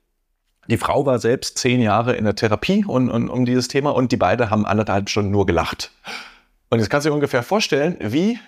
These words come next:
die Reaktionen im Publikum waren. Und die fanden das entsetzlich, ja. Und dann haben sie die auch alle gefragt, „Was mal, war das nicht so schlimm? Und ihr habt die ganze Zeit über den Tod gelacht.“ Und da sa-, meinte sie so, das war so nach zehn Jahren war das das beste Gespräch, was sie jemals darüber geführt hat.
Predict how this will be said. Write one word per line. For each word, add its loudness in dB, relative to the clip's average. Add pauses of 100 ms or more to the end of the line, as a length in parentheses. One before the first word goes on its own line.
(160)
die 2
Reaktionen 0
im 0
Publikum 0
waren. 0
Und -6
die -4
fanden 0
das 0
entsetzlich, 0
ja. 2 (340)
Und 0
dann 2
haben 2
sie 0
die 4
auch 0
alle 2
gefragt, -2
„Was 2
mal, 2
war -2
das -6
nicht -4
so 0
schlimm? 0
Und 2
ihr 0
habt -6
die 2
ganze 0
Zeit 2
über -2
den 2
Tod -2
gelacht.“ 0
Und 0
da 4
sa-, 0
meinte 0
sie 0
so, -2 (440)
das 0
war 2
so 2
nach -2
zehn 2
Jahren 2
war 2
das -2
das -4
beste -2
Gespräch, 0
was 2
sie 0
jemals 2
darüber 0
geführt 0
hat. -2